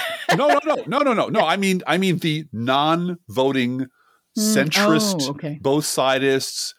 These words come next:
Speaker 2: the assholes who still believe that Meet the Press is a s-, news source.
Speaker 1: Is news, yes,
Speaker 2: Who've, the,
Speaker 1: yes.
Speaker 2: the people who've been told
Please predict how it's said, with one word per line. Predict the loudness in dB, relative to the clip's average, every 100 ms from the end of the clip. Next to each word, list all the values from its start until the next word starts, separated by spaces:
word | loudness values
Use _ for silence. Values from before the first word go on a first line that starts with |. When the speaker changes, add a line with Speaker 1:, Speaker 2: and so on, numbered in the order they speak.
| _ _ _ -4
Speaker 2:
the | -2 0
assholes | 0 0 0 0 0
who | -2
still | -4 -2 0 0
believe | 0 0 0 0 -2 -6 _ _ _
that | -4 -4 -4 -8
Meet | -2 -2 -4
the |
Press | -10 -2 0 0 -4 -12 -4
is | 0 0 0 -6 -12 -10
a |
s-, | -8 -8
news | -2 0 2 0
source. | -4 -6 -10 -6
Speaker 1:
Is | -4 0
news, | 0 0 2 0 -2 -2
yes, | -2 0
Speaker 2:
Who've, | 0 -2 -6
the, | -2 0
Speaker 1:
yes. | -2
Speaker 2:
the | -2
people | -2 0
who've | 0 0
been | -2
told | -2 0 2 0